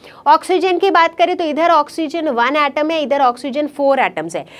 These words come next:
तो overall क्या ये रिएक्शन बैलेंस्ड है? ये इक्वेशन बैलेंस्ड नहीं है, so this is not balanced। देखते हैं दूसरा, सी ओ प्लस एच टू gives सी एच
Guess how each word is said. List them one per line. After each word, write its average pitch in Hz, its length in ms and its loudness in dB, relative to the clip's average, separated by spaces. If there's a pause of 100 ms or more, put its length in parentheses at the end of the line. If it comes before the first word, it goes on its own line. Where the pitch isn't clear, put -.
(160)
तो 311 180 2
overall 285 680 4
क्या 233 180 4
ये 285 220 0
रिएक्शन 262 600 -2
बैलेंस्ड 220 520 0
है? 262 220 2 (380)
ये 277 180 0
इक्वेशन 247 460 -4
बैलेंस्ड 202 560 -4 (260)
नहीं 247 520 0
है, 202 360 -4 (1160)
so 285 280 -2
this 233 260 -6 (100)
is 370 220 0 (360)
not 269 580 0 (200)
balanced। 180 640 -4 (180)
देखते 311 280 0
हैं 370 260 -2
दूसरा, 285 420 0 (1120)
सी 359 300 2
ओ 403 120 6
प्लस 370 280 2
एच 285 340 -2
टू 349 160 0
gives 330 320 -4
सी 311 220 -4
एच 330 260 0